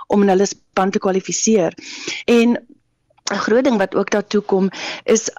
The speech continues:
as 'n mens vir hulle begin ski, ehm, in hulle hoofspan, m, vat hulle, hulle vat, hulle vat 'n kind en jy gaan na hulle skool toe, jy bly by hulle, omdat hierdie sport soveel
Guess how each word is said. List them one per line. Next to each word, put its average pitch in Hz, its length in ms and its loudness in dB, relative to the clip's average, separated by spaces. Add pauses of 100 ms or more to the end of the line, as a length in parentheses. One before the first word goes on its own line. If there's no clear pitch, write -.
as 214 200 -2
'n 285 80 6
mens 311 240 4
vir 302 120 0
hulle 240 180 2
begin 220 260 0
ski, 196 600 2
ehm, 170 520 -2 (440)
in 202 100 2
hulle 202 180 2
hoofspan, 196 800 0 (640)
m, 175 300 -2
vat - 360 -2
hulle, 277 220 6
hulle 220 200 2
vat, - 540 -2 (120)
hulle 226 140 4
vat 294 300 0
'n 277 140 -2
kind 202 720 -4 (240)
en 247 440 2
jy 240 200 0
gaan 254 240 -2
na 233 160 0
hulle 226 240 0 (320)
skool 302 420 0 (140)
toe, 285 300 2 (340)
jy 202 220 0 (160)
bly 247 460 2
by 262 160 0
hulle, 254 300 0 (520)
omdat 269 320 2
hierdie 247 220 2
sport 240 520 -2
soveel 240 400 0